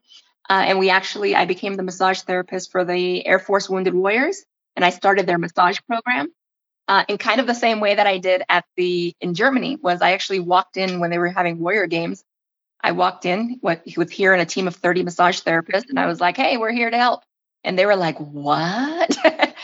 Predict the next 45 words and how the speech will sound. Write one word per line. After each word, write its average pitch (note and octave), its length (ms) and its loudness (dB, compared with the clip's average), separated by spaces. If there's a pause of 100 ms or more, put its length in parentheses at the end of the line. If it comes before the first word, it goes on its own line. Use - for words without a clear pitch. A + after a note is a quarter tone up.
(220)
So G#3 460 0
massage C3 440 2
therapy F#3+ 420 2
be-, F#3 180 0
became F3 300 -2
a F#3+ 60 2
part E3 240 0
of E3+ 120 -6
their, F3+ 480 0
um, F#3 480 -2 (580)
their F#3 160 6
routine. G3+ 560 0 (540)
And F3+ 420 2
then F3+ 140 2
I F#3 80 0
started F3+ 380 -2
their F#3 120 2
massage G#3 420 -2
program, F#3+ 520 -6
and F#3+ 160 -2
I F3 60 0
would F3 120 -2
travel F3 280 0
the F3 100 -6
country F3 260 -6
with F3 180 -2
them E3+ 200 0
for F#3+ 140 -4
about E3+ 220 2
six - 300 -10
years, F#3+ 320 -6
five, F#3 220 -2
six - 200 -16
years. F#3+ 200 -6 (600)
Um, F#3 300 2
and F#3 140 0
then F3+ 100 2
I F3+ 60 0
stopped A#3 360 -2
traveling G#3 300 -2
with - 160 -6
them, F3+ 320 -2
and F3+ 160 -2
I F3+ 80 0
started, F3 300 -2